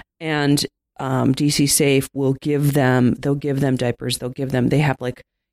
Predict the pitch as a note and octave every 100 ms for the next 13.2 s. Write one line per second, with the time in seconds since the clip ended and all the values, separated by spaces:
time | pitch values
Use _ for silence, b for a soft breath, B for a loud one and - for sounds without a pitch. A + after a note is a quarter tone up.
0 | - C#3+ C3 - - - C3+ C3 C3+ A2+
1 | A#2 A#2+ - C#3 C3 C3 B2 C3 B2+ B2
2 | C#3 C#3+ B2 - - - - B2+ - -
3 | - - D3 B2 - B2 - - D3 C#3+
4 | B2+ B2+ B2+ C3 - C3 - A#2+ B2+ B2+
5 | C3+ C#3+ C#3 C3 B2+ - C3+ B2 C#3+ F3
6 | C3 A2+ - B B B B B D3 C3+
7 | - - - D3+ - D3 D3 D3 C#3+ -
8 | _ - D#3 C#3+ E3+ D#3+ D3+ - - -
9 | C#3 E3 F#3+ F#3+ - E3 E3 - C#3+ C#3
10 | C3 - C3 C3 B2+ - C#3+ - D3 C#3+
11 | C#3 C#3+ C3 B2 - _ _ _ - E3
12 | - - C#3+ C3+ C3+ - C3+ - C#3 C3
13 | C3+